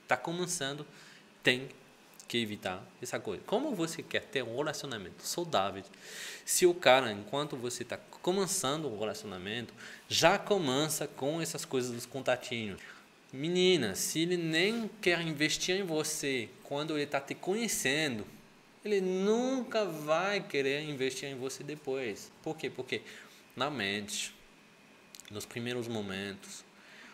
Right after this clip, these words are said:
o cérebro vai criar umas hormônios, tipo a oxitocina, por exemplo, que vai criar a vontade de conversar com você, te conhecer e aprofundir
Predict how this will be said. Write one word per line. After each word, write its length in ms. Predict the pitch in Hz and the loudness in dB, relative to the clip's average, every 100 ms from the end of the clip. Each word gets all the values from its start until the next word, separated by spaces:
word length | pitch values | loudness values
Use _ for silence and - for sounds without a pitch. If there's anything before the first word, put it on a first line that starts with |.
| - | -10
o 80 | 120 | -4
cérebro 600 | - 123 117 113 117 113 | 0 4 4 4 2 -2
vai 160 | 107 113 | 0 -2
criar 640 | - 113 98 90 92 92 - - - - - - - - - | -4 -6 -2 -2 -2 -4 -10 -20 -20 -20 -20 -20 -20 -20 -12
umas 460 | 123 127 127 - - - | -2 2 2 2 -6 -4
hormônios, 960 | 127 151 135 101 107 117 92 - - - - - - - - - | -2 -2 -2 0 0 -2 -4 -8 -10 -14 -20 -20 -20 -20 -20 -18
tipo 240 | - - 104 | -8 2 4
a 60 | |
oxitocina, 840 | 107 - - 131 - - 107 123 | 4 -2 -4 -4 -4 -4 -6 -6
por 200 | 107 92 | -8 -8
exemplo, 400 | 92 95 110 107 - - - - - | -6 -6 -6 -8 -16 -18 -20 -20 -6
que 100 | 123 | 2
vai 160 | 127 139 | 4 2
criar 680 | - 127 110 120 143 131 - | 0 -2 0 0 0 -4 -2
a 120 | 113 | -2
vontade 720 | 110 127 151 - 135 143 127 | 0 -4 -4 2 2 4 0
de 180 | 104 110 - - | 0 -6 -6 -8
conversar 540 | 135 139 139 - 160 | 0 0 2 0 0
com 120 | 147 | -2
você, 220 | 123 123 - | -6 -6 -8
te 80 | - | -8
conhecer 720 | - 147 151 - - 123 139 - - - - - - | -6 -4 -4 -4 -2 -2 -2 -10 -18 -18 -20 -20 -8
e 220 | 123 139 - - - | -6 -6 -12 -20 -4
aprofundir 840 | 117 - 151 175 180 170 117 107 | -4 0 0 0 0 0 0 -2